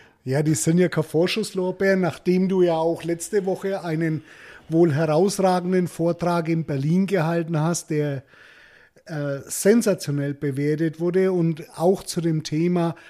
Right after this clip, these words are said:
Preise hier Stellung genommen hast, möchte ich hier einfach anknüpfen.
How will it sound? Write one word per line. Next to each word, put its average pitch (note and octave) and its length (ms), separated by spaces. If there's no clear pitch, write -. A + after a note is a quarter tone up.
Preise F3 580
hier C#3+ 300
Stellung D3 500
genommen D3+ 500
hast, F#3 280
möchte E3 280
ich D3+ 80
hier D#3+ 300
einfach D#3 480
anknüpfen. D3+ 720